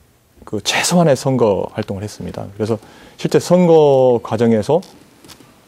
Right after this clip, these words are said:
구태여 선거 공신이라면 저는 저희 도민 전체가 공신이 아니신가라고 생각합니다. 실제로 지사께서도 선거 과정에서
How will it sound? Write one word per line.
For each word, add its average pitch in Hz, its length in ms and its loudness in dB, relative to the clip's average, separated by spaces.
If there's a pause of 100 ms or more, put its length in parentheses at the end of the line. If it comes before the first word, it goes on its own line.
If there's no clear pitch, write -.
구태여 160 320 2
선거 175 300 2
공신이라면 120 840 0 (480)
저는 135 220 0
저희 147 280 2
도민 165 360 4
전체가 143 420 0
공신이 107 360 -2
아니신가라고 90 1300 -10
생각합니다. - 640 -12 (140)
실제로 139 580 0 (720)
지사께서도 123 640 -2 (300)
선거 156 260 0
과정에서 107 640 -2